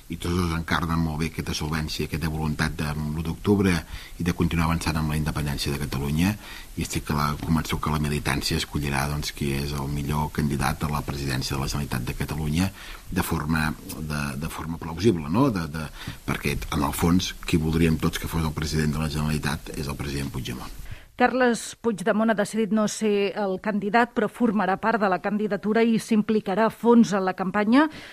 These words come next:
Speaker 2: Vostè ens ha dit que li hauria agradat que fos el presidenciable. Veurem, eh, Carles Puigdemont de número dos fent tàndem amb el guanyador de les primàries, o a quin lloc, eh, s'estudien a la llista?
Speaker 1: És evident que hi ha una repressió per part de l'Estat i que, per tant, ell no pot anar de presidenciable.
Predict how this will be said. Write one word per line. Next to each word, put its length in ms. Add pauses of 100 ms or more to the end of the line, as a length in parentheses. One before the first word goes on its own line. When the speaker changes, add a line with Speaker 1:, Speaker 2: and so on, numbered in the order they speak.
(120)
Speaker 2:
Vostè 240
ens 80
ha 80
dit 240
que 180
li 140
hauria 160
agradat 400
que 160
fos 240
el 240
presidenciable. 1000 (420)
Veurem, 400 (240)
eh, 480
Carles 320
Puigdemont 400
de 80
número 340
dos 300
fent 240
tàndem 640
amb 160
el 80
guanyador 400
de 80
les 160
primàries, 400
o 140
a 100
quin 240
lloc, 320
eh, 380
s'estudien 760
a 80
la 80
llista? 480 (180)
Speaker 1:
És 60
evident 340
que 120
hi 20
ha 80
una 160
repressió 400
per 160
part 180
de 140
l'Estat 480
i 180
que, 220
per 160
tant, 220
ell 100
no 100
pot 160
anar 220
de 80
presidenciable. 880